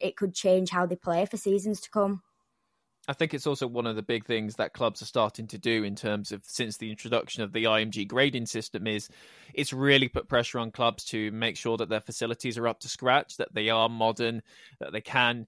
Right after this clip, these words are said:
Speaker 2: really, um, appeal to all audiences, particularly with, I think, with their corporate hospitality boxes that they're introducing. They're recognising that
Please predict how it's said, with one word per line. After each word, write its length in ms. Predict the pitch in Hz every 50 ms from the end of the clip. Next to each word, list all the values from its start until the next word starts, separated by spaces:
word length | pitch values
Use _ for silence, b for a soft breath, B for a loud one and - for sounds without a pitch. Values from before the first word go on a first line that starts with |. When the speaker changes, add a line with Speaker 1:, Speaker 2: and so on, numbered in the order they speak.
| _ _ _ _ -
Speaker 2:
really, 580 | 117 123 120 120 117 117 117 113 113 104 - _ -
um, 400 | 117 110 107 107 110 110 101 - - _ _ _ _ _ _ _ _ _ _ _ _ _ _ _ _ -
appeal 320 | 95 101 - 135 127 120 113
to 100 | - -
all 200 | 127 131 139 117
audiences, 640 | 135 143 135 139 139 113 - - 135 131 123 - - _ _ _ _ _ -
particularly 460 | - - 131 101 - 120 110 113 107
with, 80 | 107 101
I 60 | 101
think, 220 | - 123 104 -
with 140 | - 104 98
their 240 | 110 104 107 80 - -
corporate 520 | - - 123 113 - - - 113 101 101 - -
hospitality 640 | 110 107 - - 98 - 127 113 110 110 - 110
boxes 380 | 98 98 98 67 - - 107 98
that 140 | 120 107 -
they're 120 | 95 110 110
introducing. 640 | 110 - - 110 117 113 117 - - 107 104 104
They're 140 | 104 117 117
recognising 920 | 117 120 117 - - 120 117 117 - 117 117 113 113 120 110 107 107 107
that 220 | 107 104 101 -